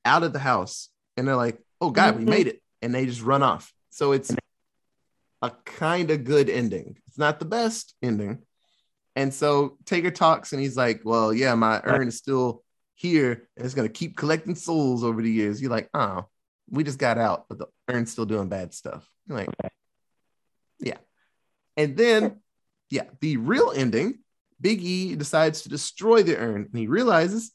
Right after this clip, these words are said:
Speaker 1: he has that sweet little power-up in his pocket, drinks the potion, and Undertaker's like, "How'd you find that?" I'm like, <laughs> "I like to read."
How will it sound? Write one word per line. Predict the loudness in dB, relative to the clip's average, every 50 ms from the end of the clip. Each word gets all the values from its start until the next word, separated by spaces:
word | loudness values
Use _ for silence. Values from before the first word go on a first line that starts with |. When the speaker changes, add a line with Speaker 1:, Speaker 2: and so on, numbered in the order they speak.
| _
Speaker 1:
he | _ -2 0
has | 0 0 2 2
that | 0 -2 -2 -4
sweet | -8 -10 -10 -10 -10 -8 -4 -2 -2 -2 -2 -6 -2
little | 0 2 4 6 4 4 2 0
power-up | -2 0 2 2 2 4 4 2 2 2 0
in | -4
his | -6 -6 -6
pocket, | -2 -2 -2 0 0 -4 -8 -8 _ _ _ _ _ _ -20 -18
drinks | -16 -12 -8 -8 -6 -8 -2
the | 0 0 0
potion, | 0 0 -2 -2 0 0 0 0 0 0 0
and | 0 0 2
Undertaker's | 0 0 0 0 0 0 2 2
like, | 0 2
"How'd | 2 2 2 4 4
you | 2 0
find | 0 -2 -2 0 0 0 0 0
that?" | 0 0 -2 -2 -4 -6 _ _ _ _ _ _
I'm | -8 -4 -2
like, | 0 0 0 0 -4 -8 _ _ -20 -6 -2
<laughs> | 0 0 0 0 -4 -6 -4
"I | -4 0
like | 0 0 0 0
to | 0 0 0
read." | 0 -2 -2 -4 -4 -2 -2 -2 -2 -2 -2 -6